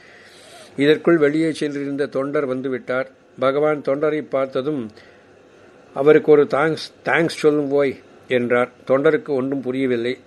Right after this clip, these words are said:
பகவானே தொடர்ந்தார், "இங்கு யாரோ பழம் கொண்டு வந்து வைத்தார்கள், நீங்க எங்கேயோ போய்விட்டீர்கள். பழத்தை யார் எடுத்து வைப்பா? உங்க வேலையை அவர் செய்தார்" என்று அந்த குரங்கின் பக்கம் கையை சுட்டி காட்டினார். ஆனால் நீங்கள் செய்யறதுக்கும் அவர் செய்யறதுக்கும் ஒரு வித்தியாசம்.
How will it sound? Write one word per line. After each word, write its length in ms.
பகவானே 460
தொடர்ந்தார், 540
"இங்கு 260
யாரோ 360
பழம் 360
கொண்டு 240
வந்து 200
வைத்தார்கள், 680
நீங்க 300
எங்கேயோ 500
போய்விட்டீர்கள். 880
பழத்தை 440
யார் 240
எடுத்து 300
வைப்பா? 440
உங்க 220
வேலையை 460
அவர் 200
செய்தார்" 480
என்று 300
அந்த 200
குரங்கின் 460
பக்கம் 320
கையை 300
சுட்டி 280
காட்டினார். 760
ஆனால் 420
நீங்கள் 380
செய்யறதுக்கும் 560
அவர் 220
செய்யறதுக்கும் 640
ஒரு 160
வித்தியாசம். 640